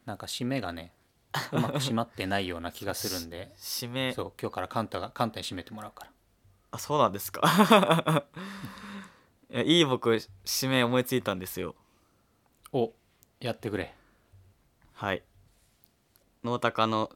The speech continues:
Speaker 2: Twitterあるんで、よかったらフォローとかコメントしてくれると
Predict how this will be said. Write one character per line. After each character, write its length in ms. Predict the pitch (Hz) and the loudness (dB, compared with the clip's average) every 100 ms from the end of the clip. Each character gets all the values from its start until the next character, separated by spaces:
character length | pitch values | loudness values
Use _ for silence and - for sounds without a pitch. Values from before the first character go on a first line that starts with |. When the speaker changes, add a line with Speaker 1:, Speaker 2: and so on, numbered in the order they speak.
| - | -8
Speaker 2:
Twitter 600 | 113 104 107 101 101 - | -8 -2 4 4 4 0
あ 60 | |
る 120 | 104 98 | -2 -2
ん 120 | 92 | -2
で、 180 | 90 - - - _ _ _ _ _ - | -4 -6 -18 -20 _ _ _ _ _ -10
よ 80 | |
か 120 | 107 101 | -4 -4
っ 60 | |
た 120 | - | -4
ら 160 | 92 - _ _ - _ _ - | -6 -8 _ _ -20 _ _ -8
フ 80 | 98 | -4
ォ 20 | |
ロ 100 | 95 | -4
ー 40 | |
と 120 | 95 95 | -4 -6
か 220 | - - _ _ _ _ _ _ _ _ - | -6 -8 _ _ _ _ _ _ _ _ -10
コ 100 | 101 | -6
メ 100 | 95 | -6
ン 40 | |
ト 120 | - | -8
し 80 | - | -8
て 100 | 101 | -8
く 120 | - | -2
れ 80 | 101 | -2
る 100 | 98 | -2
と 200 | 95 | -6